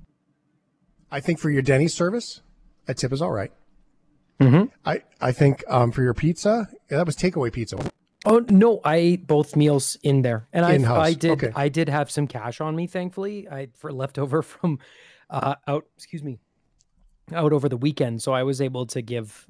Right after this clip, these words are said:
Speaker 2: some cash there. So yeah, I did do it, like, a five dollar tip at each of the places that, uh, not at the Starbucks, but at the, um,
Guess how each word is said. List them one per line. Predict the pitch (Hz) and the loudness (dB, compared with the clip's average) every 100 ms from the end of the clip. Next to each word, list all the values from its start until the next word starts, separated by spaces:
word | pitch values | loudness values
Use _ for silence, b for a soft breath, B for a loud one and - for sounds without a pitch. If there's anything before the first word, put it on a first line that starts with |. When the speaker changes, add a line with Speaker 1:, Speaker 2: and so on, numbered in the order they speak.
| - | -16
Speaker 2:
some | - 131 | -8 -6
cash | 117 113 101 - | -6 -8 -10 -14
there. | 117 117 | -16 -12
So | - 160 | -2 2
yeah, | 160 113 | 2 0
I | 127 | -4
did | 131 160 113 _ _ 127 | -2 -4 -4 _ _ -16
do | 117 135 | -6 -6
it, | 117 107 _ - | -6 -12 _ -10
like, | 127 117 | -10 -10
a | |
five | 113 120 | -6 -6
dollar | 117 113 110 | -4 -8 -10
tip | - 120 | -14 -12
at | 123 123 | -12 -12
each | 127 127 | -10 -10
of | |
the | 113 | -10
places | - 120 107 117 107 | -10 -12 -12 -14 -14
that, | - 120 - - | -12 -12 -12 -10
uh, | 113 110 - B B | -10 -10 -14 B B
not | 151 | 0
at | 143 | 0
the | 120 | -4
Starbucks, | - 170 156 117 107 - - | 2 2 4 0 -6 -12 -6
but | 117 | -6
at | 120 117 - | -6 -10 -12
the, | 123 117 113 | -16 -14 -14
um, | 113 113 | -14 -18